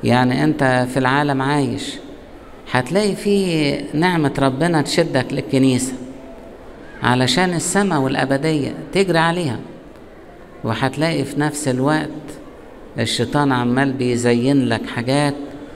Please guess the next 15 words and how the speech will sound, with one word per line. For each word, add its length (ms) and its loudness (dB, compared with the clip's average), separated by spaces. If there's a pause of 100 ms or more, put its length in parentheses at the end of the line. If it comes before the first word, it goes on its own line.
(340)
علشان 580 2
يشدك، 540 0 (720)
وبعد 400 2
كده 360 0
أخيرًا 360 2 (100)
تبقى 280 0
في 220 0
نار 280 4
جهنم. 520 0 (840)
فأنت 420 0
في 160 -2
العالم 680 2 (840)
شوف 460 2
الصح 480 0
تعمله 580 0